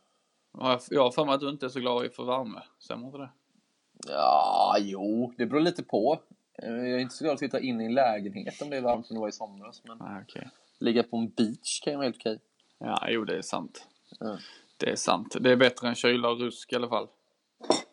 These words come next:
Speaker 2: Ja, både och.
Speaker 1: <laughs> Ja, men det är ju lite så här nu.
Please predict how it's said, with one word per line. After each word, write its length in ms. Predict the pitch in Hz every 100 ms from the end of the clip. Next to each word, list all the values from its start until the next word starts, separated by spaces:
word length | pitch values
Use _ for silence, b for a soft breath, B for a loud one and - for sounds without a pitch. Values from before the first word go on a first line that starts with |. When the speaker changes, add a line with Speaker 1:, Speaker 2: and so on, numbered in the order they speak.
| -
Speaker 2:
Ja, 280 | 117 104 110
både 180 | 110 101
och. 180 | 104 -
Speaker 1:
<laughs> 1400 | - - - - - - - - - _ _ - 156 135
Ja, 260 | - - - B B B B -
men 120 | 107
det 80 | 110
är 80 | 104
ju 80 |
lite 200 | 107 110
så 180 | - 107
här 140 | 104 98
nu. 260 | - 110